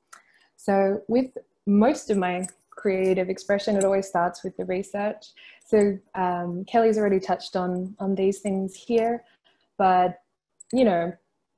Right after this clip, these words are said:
looking back, looking at the nineteenth Amendment, um, which on paper stands for gender equality, but in practicality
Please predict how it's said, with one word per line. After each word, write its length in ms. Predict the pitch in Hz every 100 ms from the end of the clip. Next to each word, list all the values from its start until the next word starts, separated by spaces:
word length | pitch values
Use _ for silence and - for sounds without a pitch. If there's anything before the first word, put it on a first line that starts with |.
| _
looking 360 | 202 240 240 202
back, 420 | 220 254 - -
looking 240 | 214 202 190
at 60 |
the 80 | 185
nineteenth 480 | 185 185 196 196 196
Amendment, 640 | 202 214 208 202 196 - _ _ _ _ -
um, 600 | 185 180 175 180 175 185
which 240 | 202 214 208
on 100 | 190
paper 280 | 220 220 214
stands 280 | 208 196 202
for 60 |
gender 300 | 180 190 180
equality, 420 | 180 208 208 202
but 160 | 196 180
in 80 | 180
practicality 920 | 185 - 185 - 180 185 175 175